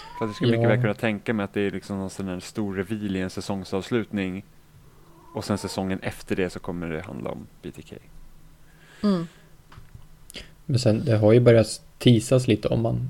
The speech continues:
Speaker 2: och med symboler och sånt där. Så jag kan väl tänka mig att de lyfter in mer och mer för varje säsong.
Speaker 1: Mm.
Speaker 3: Ja,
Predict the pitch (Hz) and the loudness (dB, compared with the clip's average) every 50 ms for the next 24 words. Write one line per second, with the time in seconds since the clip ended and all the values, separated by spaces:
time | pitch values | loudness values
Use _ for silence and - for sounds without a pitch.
0 | - - 120 113 107 107 107 110 117 123 131 127 - - - - - - - - | -2 0 2 4 4 4 4 2 0 0 -2 -4 -8 -12 -20 -20 -20 -20 -20 -14
1 | - - - 127 120 120 113 120 120 120 117 120 120 - 117 113 - 127 127 131 | -6 0 4 6 6 6 8 8 8 8 6 6 2 2 0 2 2 0 0 0
2 | 127 - - - - 123 123 - 113 107 - 113 107 - - 113 110 107 - 113 | -4 -10 -6 0 0 2 4 4 4 6 6 4 4 4 4 4 4 4 4 2
3 | 107 107 110 123 127 131 123 127 - 123 113 113 110 110 113 113 113 113 113 117 | 0 0 0 0 0 0 0 2 4 6 6 6 6 6 6 6 6 6 6 6
4 | 120 120 117 117 - - - - 120 110 113 110 110 - 117 113 - 127 123 117 | 4 4 2 0 -4 -2 2 6 10 10 10 10 8 4 -2 0 2 2 2 0
5 | - - - - - - - - - 123 113 107 104 101 101 101 - 190 180 170 | -2 -8 -20 -20 -20 -20 -20 -16 -10 -6 -4 -4 -4 -4 -4 0 4 4 6 6
6 | 170 | 4